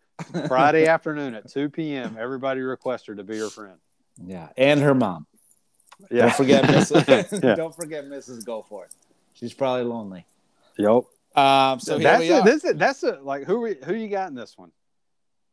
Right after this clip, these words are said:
Speaker 1: I don't know, man.
Speaker 2: I, I, I mean,
Speaker 1: I don't, I don't know.
Speaker 2: Like, this is, it's not good. This is not the defense that you wanted to send both Elliott and Pollard out on.
Speaker 1: No.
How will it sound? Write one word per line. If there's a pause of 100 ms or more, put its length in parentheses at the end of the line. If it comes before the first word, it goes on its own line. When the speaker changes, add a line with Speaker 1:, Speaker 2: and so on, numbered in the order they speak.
(300)
Speaker 1:
I
don't
know,
man. (440)
Speaker 2:
I,
I, (140)
I
mean, (460)
Speaker 1:
I
don't, (420)
I
don't
know.
Speaker 2:
Like,
this
is,
it's
not
good.
This
is
not
the
defense
that
you
wanted
to
send
both
Elliott
and
Pollard
out
on. (500)
Speaker 1:
No.